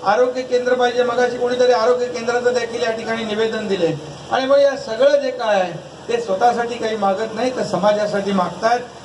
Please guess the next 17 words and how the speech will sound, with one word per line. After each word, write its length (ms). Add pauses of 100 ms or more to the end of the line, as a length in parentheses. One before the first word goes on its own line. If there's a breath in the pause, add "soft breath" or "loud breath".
(120)
त्याबद्दल 420
मी 180
त्यांचं 300
मनापासून 540
अभिनंदन 460
करतो. 520 (220)
मगाशी 480
एक, 220
अ, 180
निवेदन 440
इकडे 220
आलंय, 320
सायकलीचं 880
मी 280 (360)
शिवना 380
सांगितलेलं 520
आहे. 320